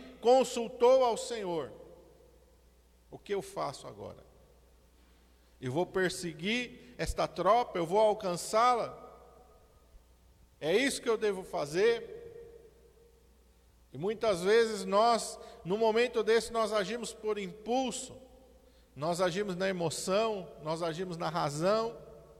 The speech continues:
Mas a palavra de Deus nos mostra aqui que nós temos que buscar a Deus, a direção tem que vir de Deus. Porque não adianta a gente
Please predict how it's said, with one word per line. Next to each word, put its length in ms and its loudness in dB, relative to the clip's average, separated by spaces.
Mas 220 0
a 80 6
palavra 320 2
de 100 -2
Deus 280 4
nos 200 -2
mostra 520 4
aqui 220 -2
que 120 -6
nós 160 4
temos 220 -2
que 100 -8
buscar 640 0
a 140 4
Deus, 400 6
a 80 4
direção 600 0
tem 160 2
que 140 -4
vir 200 -4
de 140 -6
Deus. 840 -2
Porque 160 -6
não 120 -2
adianta 420 0
a 80 0
gente 480 -2